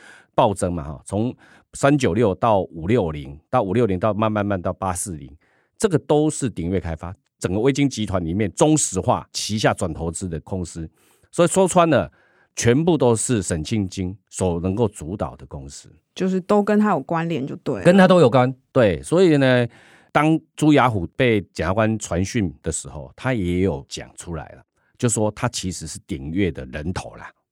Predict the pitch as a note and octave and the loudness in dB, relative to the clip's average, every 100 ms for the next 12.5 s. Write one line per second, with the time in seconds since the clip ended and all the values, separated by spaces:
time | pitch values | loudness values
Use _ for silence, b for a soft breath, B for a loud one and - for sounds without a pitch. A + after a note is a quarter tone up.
0 | _ _ _ _ C#3+ C3 C3+ G#2 - A2+ | _ _ _ _ 2 4 4 2 0 0
1 | E2+ - _ _ - E2 D#2+ G#2+ - F2+ | -2 -8 _ _ -4 -4 0 -2 -2 -6
2 | E2+ A2+ _ A2+ - F#2+ G2+ D#2 D2 F2 | -8 -12 _ -6 -2 0 0 -4 -8 -12
3 | - _ _ _ _ - E2+ F#2 F#2+ F#2+ | -12 _ _ _ _ -8 -2 0 0 0
4 | G2 F#2+ C#2+ - G2 C#2+ E2+ D#2+ C#2 - | 0 -2 -2 -6 -4 -4 -8 -10 -12 -16
5 | _ _ _ _ - F#3 D3 b b b | _ _ _ _ 0 2 2 b b b
6 | b b _ - E3 - D#2+ D#2 D2+ D#2 | b b _ 2 2 0 -4 -4 -4 -6
7 | C2 _ G3 A2 F2+ B2+ - D3+ A2 G2+ | -10 _ 0 0 -2 -4 -2 0 2 0
8 | E2 D2 D#2 C#2 B1+ - - C#3+ F#2+ - | -6 -12 -12 -12 -14 -16 0 0 2 -4
9 | C2 - _ _ _ D3 G#2+ - B2 - | -8 -18 _ _ _ 0 0 -4 -6 -8
10 | b - B2 A#2 F#2 C3+ A2 F#2+ C#3 - | b -2 0 2 0 0 -2 0 -4 -4
11 | G2 C#2 - - F#2 G2 A2 F#2 F#2+ E2+ | -6 -8 -10 -6 -4 0 -2 0 -4 -2
12 | G#2+ D#2 - D2 | -4 -4 -8 -14